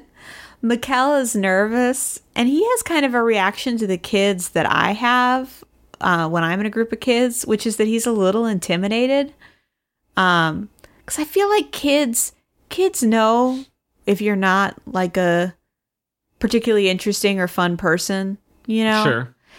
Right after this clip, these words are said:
Speaker 1: And I always worry that I'm gonna spend some time with some kids and they're gonna be like, "You're really boring, Miss Rachel."
Speaker 2: I mean, my thing, I, I feel like we have the same impulse in that I don't, I just don't wanna embarrass myself around kids.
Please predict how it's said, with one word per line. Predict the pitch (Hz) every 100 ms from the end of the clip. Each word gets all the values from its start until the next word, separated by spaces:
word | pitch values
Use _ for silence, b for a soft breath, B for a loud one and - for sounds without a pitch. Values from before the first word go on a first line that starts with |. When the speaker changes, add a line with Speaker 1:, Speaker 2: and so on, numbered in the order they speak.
| B -
Speaker 1:
And | 214
I | 233
always | 269 269 226
worry | 220 214 208 196 180 - -
that | 190
I'm | 180 180
gonna | 175
spend | 175 - 185
some | 180 180
time | 185 175 175
with | 170
some | 175
kids | 170 185 180 185 175 - -
and | 175 175
they're | 175
gonna | 170
be | 165
like, | 165 156 151 - - _ _
"You're | - 185
really | 180 180 170
boring, | 160 165 165 151
Miss | 143 170 -
Rachel." | 170 - 151 151 170 B B B B
Speaker 2:
I | 185
mean, | 214 208 170
my | 175 190
thing, | 202 208
I, | 110
I | 165 -
feel | 156 170
like |
we | 170
have | 151
the | 139
same | 147 135
impulse | 127 131 131 -
in | 120
that | 117 113
I | 117
don't, | 117 117 123 -
I | 120
just | 131 123
don't | 127 135
wanna | 147 143 -
embarrass | 123 110 101 127 -
myself | 156 - 185
around | 147 180 180 180
kids. | 185 190 190 - -